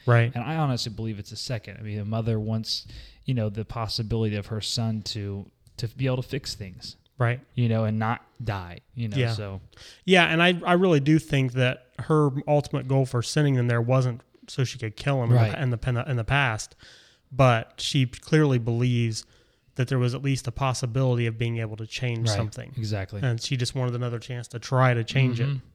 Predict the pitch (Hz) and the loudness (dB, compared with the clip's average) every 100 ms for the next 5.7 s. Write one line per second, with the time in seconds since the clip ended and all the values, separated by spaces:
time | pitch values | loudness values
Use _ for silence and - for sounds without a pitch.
0 | - 120 131 120 117 113 - _ _ - | -10 -6 -2 -4 -6 -12 -16 _ _ 0
1 | 135 107 104 - _ _ _ _ _ _ | 0 -2 -8 -20 _ _ _ _ _ _
2 | _ _ _ _ _ _ _ - 175 156 | _ _ _ _ _ _ _ 2 4 4
3 | 165 160 135 - 247 226 170 - 123 156 | 4 2 2 4 8 8 6 0 2 4
4 | 165 165 139 151 147 135 135 135 139 - | 4 2 4 4 2 0 0 2 2 2
5 | 127 127 127 117 120 120 | 2 2 2 0 0 0